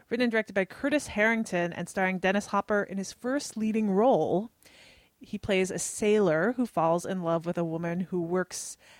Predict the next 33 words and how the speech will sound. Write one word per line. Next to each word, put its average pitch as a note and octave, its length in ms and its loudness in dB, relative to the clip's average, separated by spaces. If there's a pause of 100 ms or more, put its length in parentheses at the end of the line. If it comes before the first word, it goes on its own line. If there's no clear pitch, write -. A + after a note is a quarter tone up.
(180)
at D#3 80 -6
a F3+ 60 -4
sideshow G3 640 2
as F3 160 0
a F3+ 80 -4
mermaid. F3+ 760 -4 (720)
And F#3 220 0
she's F#3+ 140 0
also G3 240 4
convinced G3 580 -4
that F3+ 160 2
in F#3 160 -2
real B3 240 4
life E3+ 280 2
she's E3 160 -4
descended E3+ 540 -2
from D#3 360 -6 (360)
the F3+ 80 -6
sirens F3 640 0
because F3 300 -6
all F3+ 240 2
of F3+ 80 -2
her F3+ 100 -6
past E3 320 -4
lovers D#3+ 360 -2
have D#3+ 200 -12
died. D3+ 560 -4 (500)
So E3+ 120 4
it's D#3+ 140 -2
kind G3+ 220 -2
of F3 60 -2
an F3+ 100 -2
interesting E3+ 680 -4